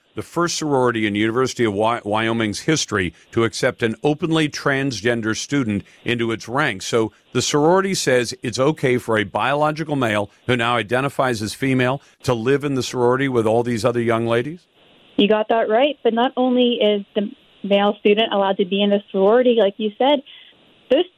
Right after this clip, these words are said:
Speaker 2: male students are allowed to stay in the sorority housing. And this, unfortunately, is this new normal that female college students are going to have to consider when they're deciding where to go to college.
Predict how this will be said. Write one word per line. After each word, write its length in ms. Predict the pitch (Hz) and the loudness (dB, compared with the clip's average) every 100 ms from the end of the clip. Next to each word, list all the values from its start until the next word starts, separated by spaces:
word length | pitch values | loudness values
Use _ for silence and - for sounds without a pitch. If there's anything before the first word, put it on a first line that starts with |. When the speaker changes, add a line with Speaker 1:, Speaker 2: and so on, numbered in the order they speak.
| - | -2
Speaker 2:
male 340 | 226 226 277 285 | 2 4 2 2
students 340 | 220 247 285 | 2 4 4
are 140 | 254 226 | 4 4
allowed 280 | 214 208 | 4 0
to 40 | 208 _ | -2 _
stay 260 | - 214 208 214 | 0 2 2 2
in 100 | 214 | -2
the 100 | 208 - | -2 -2
sorority 560 | 196 202 196 196 196 _ _ _ - | 2 4 4 2 -2 _ _ _ -12
housing. 680 | - 220 214 - - - 220 - - | -4 -2 -2 -4 -6 -4 -8 -10 -2
And 260 | 226 233 220 | 2 2 2
this, 180 | 233 302 - | 0 0 0
unfortunately, 720 | 254 240 226 294 320 269 247 | -2 0 0 2 4 4 6
is 180 | 220 214 | 4 2
this 140 | 208 196 | 0 2
new 240 | 202 208 | 2 4
normal 440 | 214 196 208 277 302 | 4 2 4 4 4
that 200 | 233 208 - | 0 -2 -4
female 300 | 247 277 302 - | 2 2 2 0
college 300 | 247 294 294 | 2 2 0
students 260 | 240 220 208 | -4 -2 0
are 60 | |
going 220 | 196 214 | 2 4
to 60 | 262 | 4
have 180 | 269 269 | 2 -4
to 80 | - | -2
consider 580 | 220 208 262 220 208 - - - | -4 2 2 2 -4 -8 -20 -12
when 200 | - 226 | -2 2
they're 140 | 277 339 | 2 0
deciding 460 | 285 233 214 214 | 0 0 2 0
where 200 | 196 190 | 2 2
to 80 | 190 | 2
go 200 | 190 190 | 4 4
to 80 | 190 | 2
college. 600 | - 208 202 202 190 196 | -2 0 0 0 -4 -8